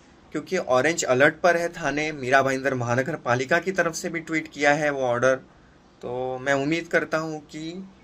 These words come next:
सभी स्कूल्स ये ऑर्डर का पालन करेगी,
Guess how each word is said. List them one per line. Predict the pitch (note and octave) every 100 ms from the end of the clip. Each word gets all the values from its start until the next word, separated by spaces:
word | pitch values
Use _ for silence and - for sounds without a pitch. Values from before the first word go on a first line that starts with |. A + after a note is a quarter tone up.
| - _ - -
सभी | - D3 E3 F3+
स्कूल्स | - D#3 D#3+ D#3+ C#3+
ये |
ऑर्डर | C3+ B2 C3+ C3+
का | D3 -
पालन | A#2+ A2 C#3 C#3+
करेगी, | B2+ A#2 C#3 C#3+ D#3